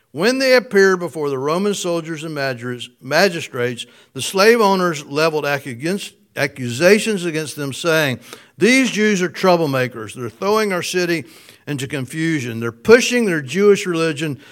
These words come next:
down our throats. It's wrong and unlawful for them to promote these Jewish ways, for we are Romans living in a Roman colony." A great crowd gathered, and all the people joined to come against them. The Rom-, look what it says. The Roman officials ordered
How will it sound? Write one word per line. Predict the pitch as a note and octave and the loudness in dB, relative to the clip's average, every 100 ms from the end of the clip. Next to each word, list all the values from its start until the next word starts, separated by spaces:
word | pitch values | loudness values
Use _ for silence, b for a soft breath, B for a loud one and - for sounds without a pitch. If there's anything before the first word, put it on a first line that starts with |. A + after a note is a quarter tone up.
| b - | b -2
down | F3 G3+ | 2 4
our | G3 F3 | 4 2
throats. | C3 D#3+ C#3+ C3+ | 0 0 0 -2
It's | B2+ - | -10 -8
wrong | E3+ G3+ G#3+ G#3 | 0 2 4 2
and | D#3+ | -2
unlawful | D3+ D3 E3 F3 E3+ D#3+ | -2 0 2 2 0 -4
for | B2+ C3 | -4 -6
them | D3 D#3+ | -4 -2
to | C3+ | -6
promote | - C#3+ D3+ D#3+ D#3 b b b | -6 -2 2 2 0 b b b
these | C#3+ C3+ | -6 -6
Jewish | - F#3 G#3 F#3 | -4 2 2 2
ways, | D#3 D#3 D#3 C#3 | 2 2 2 -2
for | C3 | -4
we | C#3+ F3 | 0 0
are | C3+ | 0
Romans | B2 E3+ G3 G3+ F3+ | 0 0 2 2 0
living | D#3 E3 E3 D#3+ | 0 0 0 -2
in | C3+ | -2
a | |
Roman | C#3 C#3+ C#3+ C3 | -2 -2 -4 -6
colony." | - C#3 B2+ G#2 F#2+ b b b b b | -2 0 0 -2 -8 b b b b b
A | C3+ B2 | -4 -2
great | B2+ G3 B3 B3+ - | 2 8 8 6 0
crowd | - F#3+ G#3 G3+ G3 D#3+ - | 0 6 8 10 6 2 2
gathered, | F3+ F#3+ F#3+ F#3 D#3+ b b - | 6 6 6 4 2 b b -4
and | C#3 | 4
all | D#3+ G#3 | 6 8
the | A3+ | 6
people | A3 G#3+ G3+ F#3+ | 4 0 2 0
joined | D#3+ C3 F3+ F#3 F3+ | 0 2 2 4 0
to | E3 | -4
come | - F3+ E3+ | -4 -2 -4
against | C#3 F3+ E3+ - | -2 -4 -4 -4
them. | E3 C#3+ A2 E2+ - _ _ _ _ _ _ | -2 0 -2 -6 -16 _ _ _ _ _ _
The | D3+ | 2
Rom-, | D3+ E3+ G#3+ A#3 | 4 8 8 8
look | G#3+ G#3 | 6 6
what | G3 | 6
it | |
says. | G3+ F3+ C#3 | 6 4 4
The | C#3 | 0
Roman | D3 G3 A#3+ B3+ B3 | 4 6 6 6 4
officials | A3 - G3 F#3+ G3+ F#3 - | 2 4 2 4 2 2 -2
ordered | D3+ E3+ G3+ A3 A#3 A3 | -4 2 2 4 0 -2